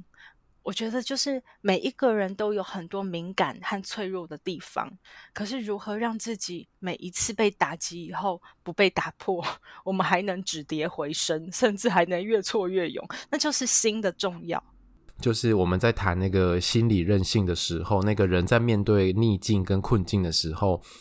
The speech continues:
Speaker 2: 能够开启或者是启发自己的一些特质或者是资源。然后我觉得人在面对逆境的时候，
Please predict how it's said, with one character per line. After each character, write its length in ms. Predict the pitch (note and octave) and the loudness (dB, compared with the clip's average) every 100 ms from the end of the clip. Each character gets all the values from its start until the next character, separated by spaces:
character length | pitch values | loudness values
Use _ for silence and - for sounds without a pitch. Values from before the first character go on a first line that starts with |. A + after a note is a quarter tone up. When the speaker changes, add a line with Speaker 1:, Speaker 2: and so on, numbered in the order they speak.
| - | -4
Speaker 2:
能 220 | G2+ F#2+ | 0 2
够 420 | G2 A2+ G2+ F#2 E2+ - - - _ _ _ | 4 6 6 4 2 -12 -20 -20 _ _ _
开 200 | - C#3+ | 0 2
启 260 | C3+ - F2+ | 2 2 2
或 160 | F2+ A#2 | 4 4
者 160 | F#2+ | 4
是 580 | E2+ - A2 G2+ F#2+ F2+ - - - | 2 4 4 4 2 0 -4 -20 -10
启 200 | - F#2+ | -2 -2
发 200 | - G#2+ | 6 6
自 140 | A2+ A#2 | 6 -2
己 240 | - F2 | -4 -6
的 180 | D#2+ E2+ | -2 -2
一 120 | F#2 | -2
些 200 | G2 G2 | 2 2
特 260 | - - A#2 | 4 4 4
质 260 | - E2+ F2 | 2 0 2
或 140 | G#2 | 2
者 120 | F#2 | 2
是 120 | F2 F#2+ | 0 -2
资 300 | - F#2 F2+ | -2 -2 2
源。 360 | F2+ D2+ G2 - - - - - | 2 0 -4 -8 -16 -18 -18 -2
然 160 | A2 | 2
后 100 | A2 | 4
我 100 | C3 | 4
觉 160 | G#2+ C#3 | 6 6
得 200 | D#3 D3+ - - - - | 6 6 2 -14 -20 -2
人 280 | A#2 A2+ | 2 4
在 180 | A#2 D#3 | 6 6
面 220 | E3 D#3+ | 6 6
对 180 | D3 D3 | 6 6
逆 180 | C#3+ C#3 | 6 4
境 200 | B2 C3+ | 4 4
的 80 | G#2 | 6
时 240 | - F#2 | 4 0
候， 460 | F#2+ B2 G#2 G2 | 4 4 4 2